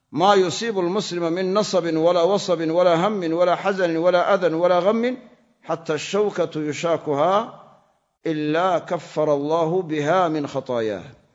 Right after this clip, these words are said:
Nabigu wuxuu yidhi alayhi salaatu wasalaam, "Maa yusiibu lmuslima," qofka muslima ma haleesho, qofka muslimka ah ma haleesho, "min nasabin," wax daal ah,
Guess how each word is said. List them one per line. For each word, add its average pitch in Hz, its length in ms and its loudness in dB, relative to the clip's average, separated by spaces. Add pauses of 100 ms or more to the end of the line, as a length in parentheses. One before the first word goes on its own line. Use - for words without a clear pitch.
(480)
Nabigu 202 260 2
wuxuu 170 160 0
yidhi 160 160 2
alayhi 156 200 2
salaatu 143 360 0
wasalaam, 139 420 0
"Maa 175 140 4
yusiibu 180 400 2
lmuslima," 131 520 -4
qofka 170 280 -2
muslima 156 340 -6
ma 147 120 -2
haleesho, 117 500 -6 (600)
qofka 139 260 -10
muslimka 143 580 -6
ah 180 60 2
ma 180 140 -2
haleesho, 127 440 0 (680)
"min 180 160 0 (100)
nasabin," 170 460 0
wax 165 160 -2 (100)
daal 131 240 2
ah, 92 160 -10